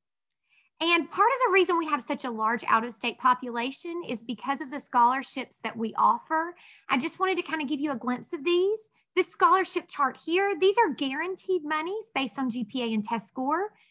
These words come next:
Short end of the story, if you meet the criteria, the money is guaranteed. We expect to at least have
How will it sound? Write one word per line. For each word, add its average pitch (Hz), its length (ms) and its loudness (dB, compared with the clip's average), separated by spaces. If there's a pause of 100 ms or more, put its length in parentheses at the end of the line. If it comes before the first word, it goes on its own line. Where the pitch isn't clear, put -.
(160)
Short 440 400 6
end 392 160 4
of 302 100 0
the 330 80 -2
story, 339 480 0
if 311 120 -6
you 285 100 -4
meet 294 160 -6
the 381 80 -2
criteria, 320 880 2
the 254 80 0
money 254 500 0
is 226 160 -4
guaranteed. 220 720 -4 (460)
We 311 160 2
expect 392 640 2
to 302 180 -2 (100)
at 269 220 -4
least 320 380 0
have 254 340 6